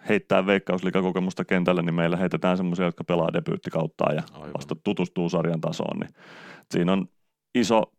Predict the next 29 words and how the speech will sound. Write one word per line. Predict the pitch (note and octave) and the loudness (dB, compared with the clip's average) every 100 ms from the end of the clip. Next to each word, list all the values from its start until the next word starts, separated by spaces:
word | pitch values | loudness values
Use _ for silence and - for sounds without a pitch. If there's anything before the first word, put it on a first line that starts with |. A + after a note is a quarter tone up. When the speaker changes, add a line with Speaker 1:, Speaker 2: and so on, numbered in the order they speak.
| _ _ _ - | _ _ _ -8
Speaker 1:
vastuu | F2+ G#2 G2+ - G2+ | 0 0 0 -2 -4
sitten | G2+ - G#2 | -4 -4 -2
myös | G#2 G#2 - _ F#2+ | -2 -4 -10 _ -6
valmentaja | G2 F#2+ F#2 F#2+ | -4 -2 -2 -2
Teemu | F#2 F#2 F2+ | 0 -2 -2
Tainiolla, | F2+ E2+ E2+ F2+ - | -2 -2 -2 -4 -6
että | - | -6
pystyy | - D#2+ - - - _ - - - - - | -8 -8 -6 -8 -8 _ -20 -20 -20 -20 -2
luomaan | G2 G2+ G2 F#2 | 2 4 4 4
semmoisen | F#2+ F#2 F#2 | 2 0 0
pelitavan | F#2+ F2 F2+ F2 F2 | 0 0 0 0 -2
ja | |
semmoisen | E2+ E2+ F2 E2 | -2 -2 -4 -6
Speaker 2:
Mm. | - - - | -10 -10 -8
Speaker 1:
itseluottamuksen | D2+ E2+ F2 F2+ F2+ E2+ E2+ F2+ | -4 0 0 -2 -2 -4 -2 0
ja | F2 | 2
ympäristön | E2+ F2 E2 F2 | 0 -2 -4 -4
pelaajille, | E2 E2+ D#2+ D#2 D2+ | -2 0 0 -2 -4
että | - D2+ | -6 -6
ne | D#2+ | -6
uskaltaa | D#2+ - E2+ E2+ D#2+ | -6 -6 -4 -2 -2
onnistua | D#2+ D#2+ - - | -6 -8 -10 -10
siellä. | - - - - A2+ - F2+ - | -10 -10 -10 -10 -10 -12 -20 -20
Speaker 2:
<laughs> | _ - - - - | _ -20 -18 -18 -10
Just | F2 E2+ - | -6 -6 -6
näin. | D#2+ D2 _ - - - | -6 -6 _ -20 -18 -4
Hei, | B2 A2 - _ - | -2 -2 -4 _ -6
Mikko | D#3 E3+ - C#3 | -6 -4 0 2
Aaltonen, | B2+ B2 A2 G#2+ G2+ | 0 0 0 0 -2